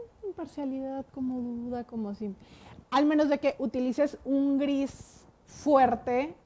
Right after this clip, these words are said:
en la hora del traje, que parezca casi negro, pues, ok, pero si utilizas gris como, como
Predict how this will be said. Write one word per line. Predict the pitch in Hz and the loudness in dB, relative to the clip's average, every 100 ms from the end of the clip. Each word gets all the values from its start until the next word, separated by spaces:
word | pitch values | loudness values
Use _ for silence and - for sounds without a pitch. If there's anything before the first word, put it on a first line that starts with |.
| - | -4
en | 226 220 | -2 2
la | 208 202 | 4 4
hora | 202 214 | 6 6
del | 233 247 | 4 2
traje, | 254 254 233 240 240 | 2 2 4 2 0
que | - | -2
parezca | 180 190 185 - 208 | -10 -4 -4 -4 -8
casi | - 196 - 240 | -6 -10 -4 -2
negro, | 233 247 226 220 226 | 0 2 2 0 -4
pues, | 170 - - _ _ _ _ _ _ _ | -12 -20 -20 _ _ _ _ _ _ _
ok, | 202 185 233 208 | -10 0 2 2
pero | 208 202 190 - - | 0 0 0 -4 -12
si | - | -8
utilizas | 208 233 226 226 262 233 | -4 -2 -2 -2 -2 0
gris | 240 247 247 - | 0 0 -4 -6
como, | 226 220 196 - - - - - - _ _ _ _ _ _ - | -6 -4 -2 -4 -4 -8 -12 -20 -20 _ _ _ _ _ _ -10
como | 190 190 | -8 -6